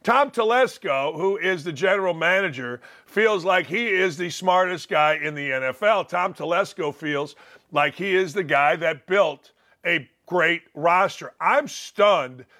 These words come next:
that they have stayed with it, but I'm not as stunned as Rex Ryan accurately saying, "Go back to Division three."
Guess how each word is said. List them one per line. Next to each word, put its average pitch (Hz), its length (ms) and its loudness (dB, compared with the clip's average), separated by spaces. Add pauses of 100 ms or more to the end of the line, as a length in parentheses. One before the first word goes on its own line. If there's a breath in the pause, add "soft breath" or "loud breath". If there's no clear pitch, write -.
(160 soft breath)
that 160 240 0
they 180 160 0
have 175 160 2
stayed 175 380 -4
with 190 240 0
it, 143 80 -10
but 165 120 0
I'm 160 160 0
not 240 240 2
as 226 120 -6
stunned 180 440 0 (260 soft breath)
as 147 280 0
Rex 226 320 2
Ryan 160 440 2 (600)
accurately 269 880 0
saying, 180 640 0 (1600 soft breath)
"Go 202 240 4
back 208 400 2
to 185 120 -4
Division 165 580 -4
three." 139 380 -8